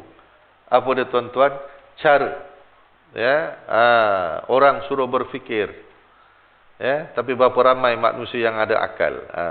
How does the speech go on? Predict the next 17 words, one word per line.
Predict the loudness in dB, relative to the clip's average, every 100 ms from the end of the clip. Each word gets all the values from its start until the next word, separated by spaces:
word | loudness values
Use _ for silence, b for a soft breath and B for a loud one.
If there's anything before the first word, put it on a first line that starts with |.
| -8
sebab | 0 0 2
tu, | -2 -2
akal | 0 -2 2 2 2
ini, | -2 -4 -8 -12 B B
kalau | 0 2 2
tidak | 2 2 2
dibimbing | -2 -4 0 0 0
dengan | -2 -2 2
wahyu, | 2 2 -4
dia | -4 -6
sesat. | 2 2 2 -4 B B 2
Lalu | 2 4 2
dia, | 2
dia | 2
ikut | 2
apa? | 0 2 0 -2 -16 B
Ha, | 0